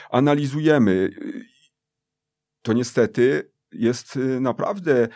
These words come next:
z jednej strony łatwiejsze życie, bo łatwo się, y, łatwo postępować w życiu, ale w dzisiejszym świecie jest czasami, wydawałoby się, niewykonalne, dlatego tak trudne.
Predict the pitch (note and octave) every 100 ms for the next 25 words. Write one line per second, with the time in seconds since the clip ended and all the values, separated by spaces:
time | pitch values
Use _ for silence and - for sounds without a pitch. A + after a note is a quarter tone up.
0 | - - G#2+ E3 F#3 - D3+ C3+ B2 B2
1 | A3+ A3+ - G#2+ F#2 E2+ F#2 E2+ - _
2 | F2+ A#2 C3 E3 - A#2 A2+ G#2 G2+ -
3 | - G2+ G2+ G2 G2 F#2+ F#2+ F#2+ F#2+ F#2
4 | G2 F#2+ G2 - B2+ - C3+ - - A2
5 | G#2+ G2 G2 F#2+ F#2+ B2 D3+ _ _ _
6 | - G2+ G2 G#2+ B2 C3 A#2+ G#2 - G2
7 | - G2+ - - _ _ _ - F2+ G2+
8 | - _ _ _ - G#2 A#2+ F2+ F2 C3
9 | - - F#2+ G#2+ G2+ F#2 A#2+ A2 A2 C#3
10 | G#3 G#3 E2 D#2 D#2+ F#2 G2+ - D#3 -
11 | A#3+ - D2+